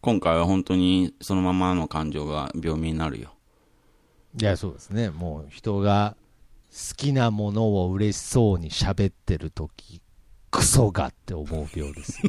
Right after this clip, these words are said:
Speaker 2: ね。
Speaker 1: <laughs>
Speaker 2: はい。最悪の人間ですね。はい。
Speaker 1: 喜べないっていうね。
Speaker 2: <laughs> で、置いてかれた感じがするんですよ、すごく。
Speaker 1: そう、
Speaker 2: なんか、
Speaker 1: まあ、主観ですけどね、そこが。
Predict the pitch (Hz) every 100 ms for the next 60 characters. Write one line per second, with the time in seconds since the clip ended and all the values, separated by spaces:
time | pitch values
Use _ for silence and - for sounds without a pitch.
0 | - 202 - - 175 - - - - -
1 | - - - - - - - - - -
2 | - - _ - - - - - _ -
3 | - - 156 147 147 147 139 139 135 131
4 | 120 113 113 - - - - - - 101
5 | 101 101 98 90 87 - - 67 - -
6 | - 82 - 95 87 85 95 95 78 62
7 | - - - 87 92 95 _ _ - -
8 | - - 330 - 143 160 - 202 - -
9 | - - - - - - 269 349 - -
10 | - 180 240 403 381 - 427 277 320 381
11 | 277 302 240 247 208 196 190 160 110 80
12 | 82 - - 127 123 139 104 98 87 -
13 | - - 95 139 151 196 196 185 202 233
14 | 151 127 123 - 151 214 247 240 302 -
15 | 90 95 120 - 101 85 85